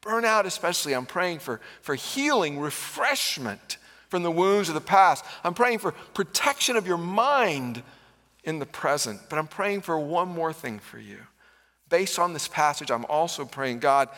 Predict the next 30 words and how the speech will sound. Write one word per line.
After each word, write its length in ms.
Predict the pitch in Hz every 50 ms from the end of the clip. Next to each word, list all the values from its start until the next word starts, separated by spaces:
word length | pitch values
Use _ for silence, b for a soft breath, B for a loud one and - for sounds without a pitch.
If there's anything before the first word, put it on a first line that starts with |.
| B B B B B
connect 680 | - - 147 147 151 170 196 220 247 - - - - -
us 300 | - 107 110 120 - -
to 180 | - - - 160
your 260 | 151 143 147 143 135
purpose 720 | 139 - - 160 165 165 - - 110 104 - - - - B B B B B B B B _ -
for 160 | - 127 113
our 100 | 107 107
future." 500 | - - - 117 - - - - 65 - - _ _ _ _ _ _ _ _ _ _ _ _ _ _ _ _ _ _ _ _ _ _ _ _ _ _ _ -
Connect 420 | - 156 156 175 214 220 - -
us 120 | 240 214 -
to 140 | - - 208
your 100 | 190 175
purpose 680 | - - - 120 104 - - 107 98 - - - - b b b b b b b _ _
for 180 | _ - 113 101
our 100 | 95 -
future. 460 | - _ 101 - - - - - - _ _ _ _ _ _ _ _ _ _ _ _ -
You 40 |
see, 140 | - - 156
when 120 | 151 156 143
you're 100 | 123 120
tired, 500 | - - - 151 170 180 185 196 196 175
you're 100 | 185 175
tired. 500 | - - 113 117 123 123 123 123 123 117
When 100 | 123 123
you're 100 | 127 120
burnt 300 | 110 135 147 165 175 165
out, 220 | 156 151 143 -
you 80 | 143 143
need 180 | 139 143 139
rest. 560 | 131 123 123 120 113 117 - - - - -